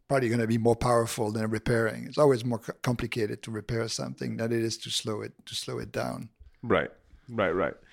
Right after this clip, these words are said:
Speaker 2: And how holistic is your approach? 'Cause also there's, there's, you mentioned Marin,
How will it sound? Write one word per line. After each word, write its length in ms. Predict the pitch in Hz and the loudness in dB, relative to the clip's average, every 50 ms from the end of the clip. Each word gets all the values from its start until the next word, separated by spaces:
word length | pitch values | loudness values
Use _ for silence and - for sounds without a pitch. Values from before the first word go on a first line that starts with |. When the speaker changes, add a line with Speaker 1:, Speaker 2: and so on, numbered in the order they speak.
| - - - - - - | -20 -20 -20 -20 -6 -4
Speaker 2:
And 100 | 131 123 | -2 0
how 180 | 110 202 226 | 2 4 4
holistic 540 | 208 214 240 208 156 156 151 156 - 143 - | 4 4 4 4 4 2 2 0 -2 -4 -2
is 120 | 127 101 104 | -4 -2 -2
your 100 | 107 98 | -2 -2
approach? 420 | 87 - 117 110 98 - - - | -2 -2 -2 -2 -2 -2 -4 -8
'Cause 120 | - 107 | -4 0
also 260 | 131 139 135 - - 135 | 0 2 2 2 0 0
there's, 260 | 110 104 101 98 104 117 - - _ - | 2 0 0 0 -2 -6 -10 -10 _ -2
there's, 300 | 117 117 107 - - - - - - _ - | -2 0 0 -2 -4 -10 -14 -16 -20 _ -2
you 200 | 123 117 110 98 | 2 2 2 4
mentioned 480 | 104 110 107 - - 113 101 92 95 | 4 4 4 4 2 2 2 2 2
Marin, 400 | 98 95 95 92 90 82 80 85 | 2 4 4 4 4 4 0 -4